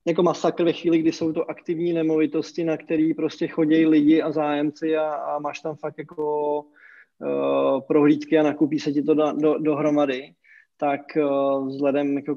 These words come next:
ke stylu, jakým já pracuji, tak je to už pět, už pět je jako hodně, ale, ale dá se to ještě zvládnout. To je jako taková moje hranice. Ale, eh, makléř podle mě k naší jako práci a k našemu životu neodmyslitelně patří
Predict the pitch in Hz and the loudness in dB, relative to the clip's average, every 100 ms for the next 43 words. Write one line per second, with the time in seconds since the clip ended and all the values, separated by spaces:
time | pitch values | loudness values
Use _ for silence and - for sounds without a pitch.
0 | - - 147 - 151 143 143 139 147 143 | -8 -6 -6 -2 0 0 0 -2 -2 -2
1 | 135 143 139 143 139 139 143 143 139 - | -2 -4 -6 -6 -6 -6 -6 -6 -6 -6
2 | - - - - 214 - 170 160 190 214 | -6 -4 -6 -6 -4 0 2 4 4 4
3 | 170 151 135 123 123 147 151 151 151 - | 4 4 2 0 -2 -4 -2 0 -2 -2
4 | 156 151 151 151 147 147 151 139 - 143 | 0 0 0 0 -2 -6 -6 -8 -6 -4
5 | 131 117 123 143 - 151 - 151 147 139 | -4 -6 -6 -6 -6 -8 -8 -4 -2 -2
6 | 131 127 120 113 _ - _ _ - - | -2 -6 -8 -10 _ -20 _ _ -20 -20
7 | - - 135 143 151 156 147 - _ _ | -20 -4 2 4 4 4 0 -6 _ _
8 | 123 131 127 135 135 160 165 170 160 165 | -8 -4 -2 -2 0 -2 -2 0 0 0
9 | 165 - 156 - 180 175 190 143 127 117 | -2 -2 -6 -2 -4 -4 -2 0 0 -2
10 | - 135 151 156 160 - 160 165 156 151 | -6 -6 -4 -6 -8 -6 -2 2 2 2
11 | 160 165 151 147 151 147 - 160 151 151 | 2 0 0 0 0 -2 -4 -2 -2 -2
12 | 156 156 - 185 143 | -4 -6 -6 -6 -6